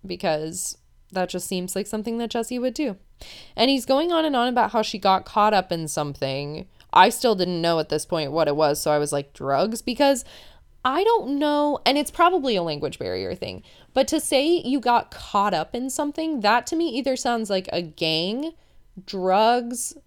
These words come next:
prostitution, <laughs> like, those,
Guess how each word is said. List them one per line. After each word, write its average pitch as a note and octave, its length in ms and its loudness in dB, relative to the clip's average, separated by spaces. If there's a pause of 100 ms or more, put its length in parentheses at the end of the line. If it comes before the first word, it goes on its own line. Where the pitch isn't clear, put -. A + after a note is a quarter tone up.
(140)
prostitution, A#3 1200 -2
<laughs> - 0 -
like, - 460 4 (400)
those, D4+ 300 4